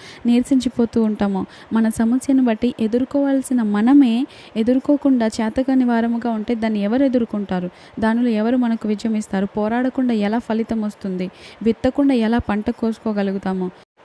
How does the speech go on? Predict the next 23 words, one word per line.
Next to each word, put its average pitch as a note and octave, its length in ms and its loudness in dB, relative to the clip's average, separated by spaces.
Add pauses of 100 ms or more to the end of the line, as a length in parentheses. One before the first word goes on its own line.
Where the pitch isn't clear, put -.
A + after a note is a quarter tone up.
(360)
మనం A3+ 280 2
దుఃఖంలో C4 440 2
ఉన్నప్పటికీ, A#3+ 540 0
పోరాటంలో A#3 640 2
ఉన్నప్పటికీ, A3+ 640 -2
యుద్ధ A3+ 240 2
భూమిలో B3+ 500 6
ఉన్నప్పటికీ, A3+ 840 0 (340)
ఎంతటి B3 420 0
ప్రతికూల B3 460 0
పరిస్థితులు, A#3+ 480 0
అవమానాలు, A#3 500 0
నిందలు, A#3 380 0
వేదన, A#3 320 0
శోధన, A#3 400 -2
సమస్యలు A#3 800 -6
ఏది C#4 340 4
ఎదుర్కొంటున్నప్పటికీ B3 920 2
మనం G#3+ 320 0
స్తుతిస్తేనే A3+ 640 -2
దాని A3+ 220 -2
నుండి A3 180 -2
విడుదల, G3+ 400 -4